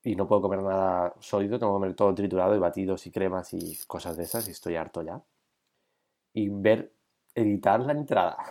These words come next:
la receta para el blog y ver ahí la pizza, dices, "Madre mía", le hincaba el diente ahora mismo. Qué buena está, qué buena está y qué fácil, ¿eh? Porque la hicimos con panificadora.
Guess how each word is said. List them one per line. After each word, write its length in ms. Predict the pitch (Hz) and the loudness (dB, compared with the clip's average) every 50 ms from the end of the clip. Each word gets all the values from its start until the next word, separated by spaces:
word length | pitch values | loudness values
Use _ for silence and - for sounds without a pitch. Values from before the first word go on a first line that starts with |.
| - - _ _ _ _ _ _ _ - | -14 -20 _ _ _ _ _ _ _ -2
la 140 | - 120 117 | 2 4 4
receta 440 | 117 117 113 - 104 - - 85 92 | 4 2 0 -2 -4 -4 -4 -6 -2
para 180 | 104 95 92 | -2 -2 -2
el 60 | 95 101 | -2 -2
blog 200 | 101 - - - - _ _ _ _ _ _ _ _ - | -2 -4 -4 -6 -8 _ _ _ _ _ _ _ _ 2
y 100 | 110 107 | 4 6
ver 120 | 107 110 | 8 8
ahí 160 | 127 147 151 | 8 6 6
la 260 | 143 135 127 120 - | 4 4 2 2 2
pizza, 540 | - 113 104 - - - - 147 160 160 - _ _ _ _ - | 0 -2 -2 -2 -4 -2 -2 -2 -2 -2 -10 _ _ _ _ -14
dices, 360 | - 90 - - 95 - - | -12 -12 -12 -12 -16 -14 -12
"Madre 280 | 92 87 87 101 101 104 | -12 -10 -10 -10 -10 -10
mía", 340 | 101 98 101 107 98 92 - | -10 -12 -10 -12 -12 -12 -12
le 100 | 107 98 | -8 -6
hincaba 380 | 95 92 92 95 - 95 98 120 | -6 -6 -6 -6 -2 2 2 4
el 200 | 131 139 135 120 | 4 2 0 -2
diente 400 | 110 107 107 104 104 101 - 101 | 0 2 2 2 2 0 2 2
ahora 80 | 92 90 | 2 2
mismo. 440 | 90 92 98 98 123 147 180 - _ _ _ _ _ _ _ _ _ _ _ _ _ - | 0 -2 -4 -4 -4 -8 -8 -10 _ _ _ _ _ _ _ _ _ _ _ _ _ -2
Qué 160 | - 104 107 | 2 2 2
buena 380 | 107 104 98 95 95 92 85 | 2 2 0 2 2 0 0
está, 220 | 80 - - - 82 | -4 -8 -10 -12 -10
qué 120 | - 95 | -8 -6
buena 220 | 92 95 101 104 107 | -4 -4 -4 -4 -4
está 180 | - 160 320 - | -2 -2 -2 0
y 100 | 143 113 | 2 4
qué 140 | 131 160 | 6 6
fácil, 460 | 170 165 - 165 196 196 - 95 95 92 | 6 8 8 8 8 8 6 0 0 0
¿eh? 100 | 101 104 | 0 -2
Porque 240 | - 113 107 107 | -2 -2 0 2
la 60 | 101 98 | 2 2
hicimos 260 | - 110 117 117 - | 0 0 -4 -4 -2
con 160 | - 113 113 | -2 -2 2
panificadora. 640 | 110 127 117 107 - 98 - 92 - - - - | 2 2 0 0 -4 -4 -4 -4 -4 -4 -6 -8